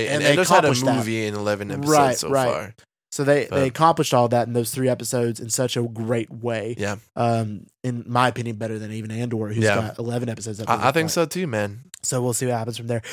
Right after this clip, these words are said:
Speaker 1: So of course they enact the plan. Of course, Andor, um, breaks into his plumbing system
Speaker 2: Yeah.
Speaker 1: and
Speaker 2: The
Speaker 1: floods
Speaker 2: water
Speaker 1: the
Speaker 2: gets
Speaker 1: hall,
Speaker 2: out, yeah.
Speaker 1: um, which was genius,
Speaker 2: I was
Speaker 1: um, to
Speaker 2: wondering
Speaker 1: get their
Speaker 2: why he was
Speaker 1: attention.
Speaker 2: doing that
Speaker 1: Right.
Speaker 2: initially, 'cause they never, you know,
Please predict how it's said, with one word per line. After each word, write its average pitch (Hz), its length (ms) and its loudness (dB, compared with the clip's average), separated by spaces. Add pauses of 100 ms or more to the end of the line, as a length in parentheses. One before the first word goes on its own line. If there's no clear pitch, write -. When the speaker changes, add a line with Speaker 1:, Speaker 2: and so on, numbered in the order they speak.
(180)
Speaker 1:
So - 100 2
of 165 120 0
course 220 320 6
they 170 160 8
enact 175 340 4
the 214 60 2
plan. 156 520 4
Of 131 120 -6
course, 135 240 -2
Andor, 143 640 4
um, 120 240 4
breaks 135 320 2
into 135 220 0
his 120 160 0
plumbing 185 360 4
system 120 480 -2
Speaker 2:
Yeah. 110 320 2
Speaker 1:
and 135 160 2
Speaker 2:
The 117 60 -8
Speaker 1:
floods 165 340 6
Speaker 2:
water 120 240 8
Speaker 1:
the 127 60 8
Speaker 2:
gets 107 80 0
Speaker 1:
hall, 151 340 8
Speaker 2:
out, 104 160 2
yeah. 101 200 -2 (320)
Speaker 1:
um, 117 160 -4
which 127 200 -2
was 120 280 -2 (280)
genius, 135 560 -2
Speaker 2:
I - 40 4
was 202 200 6
Speaker 1:
um, 120 60 0
to 127 40 4
Speaker 2:
wondering 175 220 6
Speaker 1:
get 139 60 -2
their 120 100 6
Speaker 2:
why 135 60 0
he 131 80 -2
was 117 100 -2
Speaker 1:
attention. 110 80 -6
Speaker 2:
doing 120 200 -2
that 107 240 2
Speaker 1:
Right. 156 180 6
Speaker 2:
initially, 104 260 0
'cause - 140 -6
they 180 80 6
never, 185 280 6
you 147 140 -2
know, 135 160 2